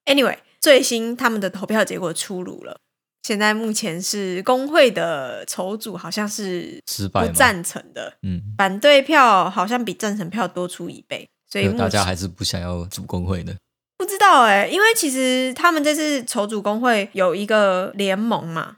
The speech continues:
Speaker 1: 美国零售、批发还有百货商店联盟在后面支持这些员工们。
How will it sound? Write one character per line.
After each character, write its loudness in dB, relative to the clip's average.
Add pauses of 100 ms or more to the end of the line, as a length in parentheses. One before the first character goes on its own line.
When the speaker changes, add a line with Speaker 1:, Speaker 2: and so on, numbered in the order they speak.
Speaker 1:
美 -2
国 -6
零 -8
售、 0
批 -6
发 4
还 -4
有 0
百 -6
货 2
商 -4
店 -4
联 -8
盟 -12 (180)
在 2
后 2
面 -2
支 -6
持 -2
这 -6
些 -2
员 -4
工 -2
们。 -6